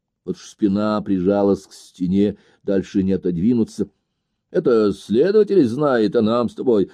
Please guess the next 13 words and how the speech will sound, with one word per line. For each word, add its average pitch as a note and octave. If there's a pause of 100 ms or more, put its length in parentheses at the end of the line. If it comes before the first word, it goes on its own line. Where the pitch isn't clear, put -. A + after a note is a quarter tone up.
(100)
откуда? D#3+ (1000)
"Мам!" — G#3+ (140)
донёсся F#2+
из -
комнаты F2+
истошный, D3 (280)
двуголосый F2
рёв. E2+ (320)
Мальчишки D#3+
опять C3+
что-то -
не G2
поделили. E2